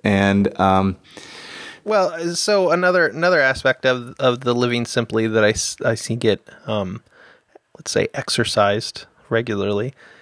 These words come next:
Speaker 2: is the, uh, the, the distraction of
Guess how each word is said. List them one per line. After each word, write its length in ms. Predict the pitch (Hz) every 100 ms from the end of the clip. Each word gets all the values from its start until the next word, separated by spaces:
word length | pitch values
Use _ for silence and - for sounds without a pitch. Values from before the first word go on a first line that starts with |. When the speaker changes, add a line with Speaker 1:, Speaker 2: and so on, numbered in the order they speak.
| - _ -
Speaker 2:
is 280 | 120 110
the, 540 | 117 120 120 117 110 104
uh, 320 | 95 104 104 - _ _ _ _ _ _ _ _ _ _ _ _ _ _ _ _
the, 440 | 120 123 120 110 - _ _ - 359 392 - - - _ _ _ -
the 80 | 139
distraction 920 | 127 - - 139 143 - - 160 147
of 800 | 135 139 135 135 135 - -